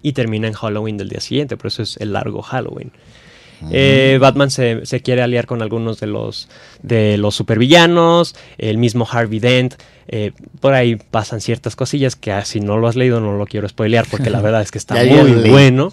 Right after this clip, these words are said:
Speaker 2: Ujú.
Speaker 1: Eh, y hacia el final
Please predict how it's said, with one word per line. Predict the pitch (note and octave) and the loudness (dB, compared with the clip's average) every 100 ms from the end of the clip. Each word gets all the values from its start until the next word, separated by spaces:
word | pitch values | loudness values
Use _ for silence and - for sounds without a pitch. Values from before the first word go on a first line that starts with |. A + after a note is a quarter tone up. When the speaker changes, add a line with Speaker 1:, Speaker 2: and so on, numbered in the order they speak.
| - | -4
Speaker 2:
Ujú. | A#2+ B2+ D3+ - - - | -4 -2 -4 -8 -18 -6
Speaker 1:
Eh, | B2 A#2 A2 A2 G#2+ G#2+ G#2 G2+ G2+ - - | 0 2 4 4 4 2 0 -2 -4 -10 0
y | D#3 | 4
hacia | C3 C#3+ | 6 4
el | |
final | - B2+ B2 C3 D#3+ F#3+ | 4 4 6 6 4 0